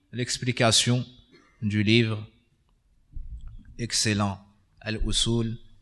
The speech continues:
Al-Thalatha, comme certains on dit thalatha, plutôt thalathatul usul, et d'autres on dit on peut dire les deux. Naam. Nous avons commencé l'étude de ce livre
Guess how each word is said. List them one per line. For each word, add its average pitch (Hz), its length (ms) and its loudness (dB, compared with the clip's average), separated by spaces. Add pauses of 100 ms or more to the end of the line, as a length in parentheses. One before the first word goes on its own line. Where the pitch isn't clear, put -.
(160)
Al-Thalatha, 127 800 4 (800)
comme 107 180 -10
certains 113 540 -2 (440)
on 107 60 2
dit 123 380 4 (180)
thalatha, 117 460 4
plutôt 135 360 -6
thalathatul 113 720 -4
usul, 139 380 0
et 113 100 -6
d'autres 117 260 -6 (140)
on 113 100 -6
dit 104 80 -4
on 113 120 -4
peut 104 140 -6
dire 98 180 -4
les 101 100 -2
deux. 104 220 -6 (580)
Naam. 98 560 2 (2000)
Nous 117 160 2
avons 170 220 8
commencé 185 680 6 (460)
l'étude 139 380 -2
de 147 120 4
ce 139 140 2
livre 147 420 6